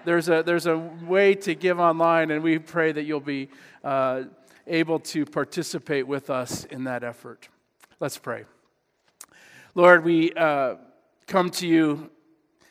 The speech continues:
acknowledging that your word is truth, and it is eternal, and it is yours, and that you should be the one who speaks it. So we ask your Holy Spirit to speak and be our teacher.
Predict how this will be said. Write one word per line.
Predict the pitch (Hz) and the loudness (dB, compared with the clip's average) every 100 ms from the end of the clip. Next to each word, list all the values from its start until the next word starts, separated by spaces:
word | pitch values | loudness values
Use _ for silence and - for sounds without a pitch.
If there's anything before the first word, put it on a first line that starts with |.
| _ _ _ _ - 175 | _ _ _ _ -16 -10
acknowledging | 156 165 160 160 139 151 139 | -2 4 6 6 4 -2 -2
that | 135 139 139 | -2 -2 -2
your | 151 147 | -2 -2
word | 143 151 151 143 135 - | 0 2 2 0 -2 -12
is | - 143 139 139 127 - | -10 -4 -2 -2 -6 -12
truth, | - 175 175 175 175 - 151 | -4 2 4 2 0 -14 -10
and | 131 | -6
it | 139 135 | -6 -4
is | 127 135 | -6 -8
eternal, | 123 - 175 165 160 156 160 - _ _ _ _ - | -12 -14 -8 -4 -2 -2 -4 -12 _ _ _ _ -10
and | 135 139 | -6 -4
it | 135 135 | -4 -8
is | 127 131 | -10 -8
yours, | 139 143 151 160 165 160 - - _ _ _ _ _ _ _ _ 139 | -4 0 0 0 -4 -10 -16 -20 _ _ _ _ _ _ _ _ -16
and | 139 135 135 135 | -12 -10 -10 -10
that | 127 | -10
you | 143 151 147 | -6 -2 -2
should | - 143 | -6 -8
be | 139 | -6
the | 135 | -6
one | 131 135 | -6 -8
who | 131 131 | -8 -12
speaks | - - - 131 - 151 | -12 -16 -12 -14 -14 -20
it. | 143 - | -18 -20
So | - - 165 147 | -20 -20 -16 -12
we | 151 | -6
ask | 143 135 - - | -4 -4 -6 -14
your | 127 | -12
Holy | 135 131 | -10 -10
Spirit | 123 - 127 120 117 | -12 -14 -14 -14 -14
to | 139 | -18
speak | - - 131 123 _ _ _ | -18 -16 -18 -18 _ _ _
and | 147 | -10
be | 135 151 | -4 -2
our | 135 | -2
teacher. | - 117 - 127 | -6 -20 -18 -20